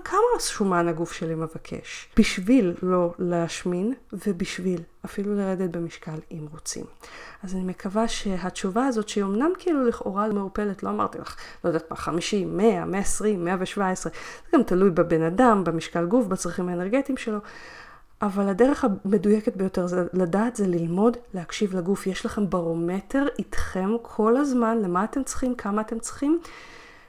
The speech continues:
בקורס אני גם מדברת כמובן מה מזיז את הברומטר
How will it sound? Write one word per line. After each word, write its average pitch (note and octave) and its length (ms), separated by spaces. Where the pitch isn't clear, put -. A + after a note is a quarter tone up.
בקורס G#3+ 460
אני A#3 120
גם F3+ 160
מדברת F#3 380
כמובן F3 400
מה D#3+ 100
מזיז F#3 600
את - 60
הברומטר F3 580